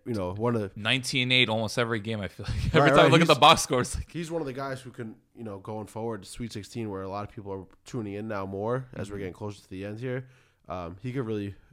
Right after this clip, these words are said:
Speaker 1: make a name for himself, I
Speaker 2: A-,
Speaker 1: think.
Speaker 2: and he hits free throws. I think it was, like, eleven for twelve against, uh, Saint Louis.
Speaker 1: Right.
Speaker 2: So just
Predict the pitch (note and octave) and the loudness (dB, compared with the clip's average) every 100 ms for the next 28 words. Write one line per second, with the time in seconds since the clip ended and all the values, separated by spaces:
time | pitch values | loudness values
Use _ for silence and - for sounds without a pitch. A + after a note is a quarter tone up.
0 | - G#2 G2 G2+ F#2+ F2 G2 D#2 F2 F#2+ | -10 -6 -6 -6 -6 -8 -6 -8 -6 -4
1 | A#2 D#2+ F3 B2 C3 - C#3+ D3 F#2+ F#2 | -4 -2 0 0 -2 -6 -6 -6 -6 -8
2 | C3 B2 F#2+ F#2 G2 G#2+ A2 G2 - G2+ | -8 -6 -6 -8 -8 -8 -10 -14 -10 -4
3 | A2 A2+ F2+ F#2+ F2 - - - - - | -4 -4 -8 -10 -10 -12 -18 -20 -20 -14
4 | A2+ G2+ G2 A#2 B2+ - - A2 G2+ - | -10 -8 -6 -6 -8 -12 -8 -6 -6 -8
5 | F2+ F2+ E2 - | -12 -12 -14 -18